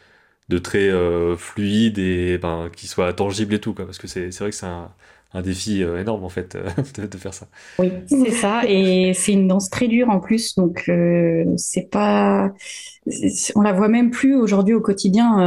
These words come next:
Speaker 2: Euh, on voit encore des gens faire des valses, par exemple, dans certains, voilà, les mariages, et cetera. Mais quelqu'un danser le Charleston, euh, on n'en voit pas en vrai. Donc, euh,
Speaker 1: Ouais.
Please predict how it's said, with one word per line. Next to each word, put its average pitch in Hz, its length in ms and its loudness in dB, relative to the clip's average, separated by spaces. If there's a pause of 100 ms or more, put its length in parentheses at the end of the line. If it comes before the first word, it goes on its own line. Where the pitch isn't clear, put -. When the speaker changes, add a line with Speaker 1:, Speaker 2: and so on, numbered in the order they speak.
Speaker 2:
Euh, 180 80 4
on 202 80 4
voit 202 200 2
encore 202 260 0
des 196 120 4
gens 202 140 2
faire 196 160 2
des 180 100 4
valses, 269 380 0
par 196 140 0
exemple, 196 340 4
dans 190 80 4
certains, 170 500 4 (220)
voilà, 170 220 2
les 170 100 2
mariages, 170 380 2
et - 80 0
cetera. 202 420 2
Mais 156 80 0 (240)
quelqu'un 196 280 2
danser 170 200 2
le 175 60 2
Charleston, 262 580 2
euh, 160 320 4 (480)
on 190 140 4
n'en 156 140 2
voit 147 180 0
pas 302 160 0
en 247 140 4
vrai. 190 260 4
Donc, 170 280 4
euh, 160 440 4 (160)
Speaker 1:
Ouais. 92 60 -2